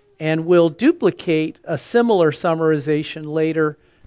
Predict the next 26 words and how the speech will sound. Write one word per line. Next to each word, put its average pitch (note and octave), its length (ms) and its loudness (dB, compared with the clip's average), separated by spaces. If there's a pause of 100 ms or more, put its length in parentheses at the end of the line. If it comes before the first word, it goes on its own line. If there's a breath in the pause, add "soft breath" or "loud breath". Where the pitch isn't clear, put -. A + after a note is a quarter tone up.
just E3 280 -4
before D3+ 320 -2
chapter D3 460 -4
ten, C#3+ 360 -8
at C#3 140 -12
the D3 140 -6
end C#3+ 120 -6
of C3 80 -14
chapter C#3+ 400 -8
nine. C3+ 520 -6
It C#3 180 -18
says C#3+ 380 -6
it - 120 -16
slightly E3 540 -4
differently, C#3 680 -10
but C3+ 180 -12
he F3 140 -8
highlights A#3 760 -4
two B3+ 340 -4
things, D3+ 640 -6
two - 240 -10
areas G3 800 0
of D3+ 260 -8
ministry. C3+ 680 -10 (640 soft breath)
The F3+ 80 -2
s-, - 200 -6